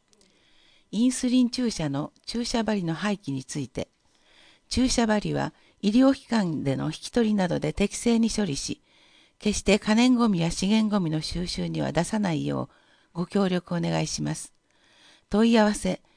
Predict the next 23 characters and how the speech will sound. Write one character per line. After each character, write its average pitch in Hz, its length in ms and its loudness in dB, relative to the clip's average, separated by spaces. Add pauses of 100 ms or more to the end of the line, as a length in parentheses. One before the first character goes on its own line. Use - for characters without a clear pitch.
(160)
環 226 240 0
境 190 260 2
衛 170 160 0
生 165 220 -4
課。 - 260 -6 (1500)
八 - 280 -2
月 262 220 0
十 254 180 4
三 190 240 0
日 156 180 -6
か 165 120 -6
ら 160 120 -2
十 175 240 -2
五 160 100 -2
日 143 300 -4
は、 127 160 -2 (420)
飼 - 240 0
尿 233 220 4
の 220 100 2
汲 - 140 -6
み 185 160 -2
取 175 160 -2
り、 160 180 -6